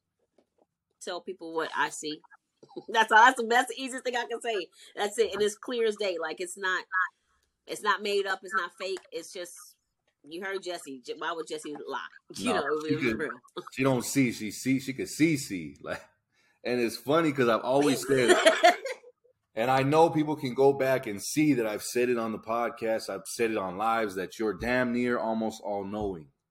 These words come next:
Speaker 2: I've always said that, like, damn, I, every time I think of something,
Speaker 1: Yeah.
Speaker 2: I go to tell Ozma, she's, "Oh, yeah, I was thinking about that, too." Like, what the hell? Like, I didn't get to surprise you with nothing. Like, you already knew. <laughs> Like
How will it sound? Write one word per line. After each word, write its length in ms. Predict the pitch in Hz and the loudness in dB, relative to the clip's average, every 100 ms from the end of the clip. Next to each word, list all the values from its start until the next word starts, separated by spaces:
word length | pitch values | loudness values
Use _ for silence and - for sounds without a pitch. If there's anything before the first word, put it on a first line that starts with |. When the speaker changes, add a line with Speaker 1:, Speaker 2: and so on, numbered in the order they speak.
| - | -12
Speaker 2:
I've 80 | 87 | -6
always 380 | 104 113 110 - | 0 0 0 -2
said 220 | 123 113 | -2 -2
that, 80 | 95 | -4
like, 220 | 82 78 | -8 -8
damn, 200 | 123 120 | -8 -6
I, 160 | 110 123 | -4 -2
every 160 | 127 135 | -2 -2
time 220 | 151 139 | -2 -4
I 60 | 123 | -2
think 180 | 156 147 | 0 0
of 60 | 135 | 0
something, 320 | 135 123 127 | -2 -2 -6
Speaker 1:
Yeah. 200 | - - - - | -8 -10 -14 -8
Speaker 2:
I 80 | 110 | -4
go 140 | 123 127 | 0 2
to 80 | |
tell 200 | 120 127 127 | 2 4 4
Ozma, 240 | 131 120 | 2 0
she's, 160 | - 127 | -4 2
"Oh, 140 | 170 | 6
yeah, 180 | 170 165 | 6 6
I 20 | |
was 140 | 151 139 | 4 2
thinking 160 | 139 | 0
about 200 | 131 127 127 | 2 2 2
that, 140 | 120 | -2
too." 140 | 139 120 | -2 -2
Like, 160 | 90 101 | -2 -4
what 160 | 127 | -4
the 100 | 98 | -2
hell? 260 | 135 139 131 | 2 2 2
Like, 140 | 101 | -2
I 80 | 104 | -2
didn't 140 | 117 113 | -2 -4
get 100 | - | -8
to 100 | 101 | -10
surprise 420 | 87 117 123 107 | -6 0 0 0
you 60 | 117 | -4
with 80 | 113 | -4
nothing. 300 | 120 120 113 | -6 -6 -8
Like, 140 | 92 | -4
you 100 | 104 | -2
already 180 | 104 95 | -2 -2
knew. 320 | 101 120 117 | -4 -6 -6
<laughs> 40 | |
Like 120 | 104 | -6